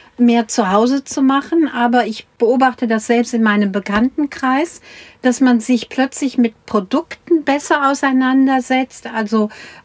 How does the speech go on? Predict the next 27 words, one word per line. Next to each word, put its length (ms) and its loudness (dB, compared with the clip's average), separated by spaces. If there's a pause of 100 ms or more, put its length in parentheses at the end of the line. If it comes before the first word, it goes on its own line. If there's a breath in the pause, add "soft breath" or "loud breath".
ich 220 -6
habe 120 -2
es 100 -8
jetzt 240 -4
gerade 320 2
erlebt, 500 0
ich 140 -10
war 120 -2
in 120 -2
Düsseldorf 640 0
und 520 -2
ein 200 -6
Freund 320 0
von 200 0
mir, 340 2
der 340 -2
hat, 140 -6 (180)
der 160 -2
kauft 400 -2
nur 140 2
noch 180 2
in 180 -2
einem 400 -2
Gemüseladen 920 0
ein 500 0 (220)
und 180 4
ha-, 80 -2